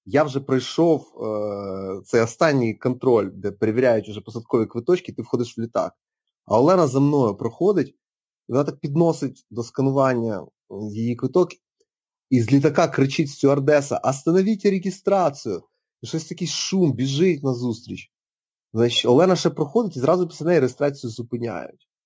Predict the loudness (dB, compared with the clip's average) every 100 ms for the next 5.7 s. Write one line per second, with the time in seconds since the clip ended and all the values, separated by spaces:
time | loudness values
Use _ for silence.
0 | _ _ _ _ _ 0 0 0 0 2
1 | 4 2 0 -2 -10 -6 -8 -8 -12 -16
2 | -14 -8 -6 -4 -4 -4 -8 -4 2 4
3 | 4 4 4 2 -4 -8 -10 -6 0 2
4 | 2 -2 -6 -8 -4 0 0 2 0 0
5 | -2 -4 -2 -4 -4 -8